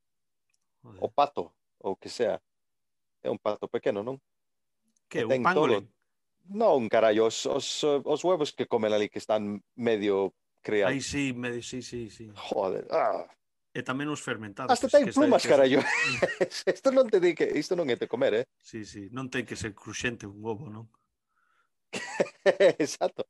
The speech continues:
Speaker 1: Digo eu.
Speaker 2: Entón, eu mirei, hai un queixo en Italia, creo que, que faen con gusanos. Entón, os gusanos están comendo,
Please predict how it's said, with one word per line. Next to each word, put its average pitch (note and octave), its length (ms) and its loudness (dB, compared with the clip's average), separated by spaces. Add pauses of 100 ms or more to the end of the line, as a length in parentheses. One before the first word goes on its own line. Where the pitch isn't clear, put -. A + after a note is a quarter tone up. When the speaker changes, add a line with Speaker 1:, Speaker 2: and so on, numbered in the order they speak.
Speaker 1:
Digo A2+ 300 -8
eu. G#2 140 -12 (340)
Speaker 2:
Entón, F3 460 0 (440)
eu E3+ 280 6
mirei, E3 480 4
hai E3 160 2
un D#3 100 -2
queixo G#2+ 640 0 (460)
en G2 640 -4 (260)
Italia, A#2+ 460 0
creo G2+ 160 -2
que, G2+ 320 -2 (920)
que C3 140 -2
faen F#3 320 -2
con B2 320 -2
gusanos. B2+ 640 -4
Entón, B2+ 400 -4 (280)
os A#2+ 160 -4
gusanos D#3 360 -2
están C#3+ 240 -2
comendo, B2 540 -2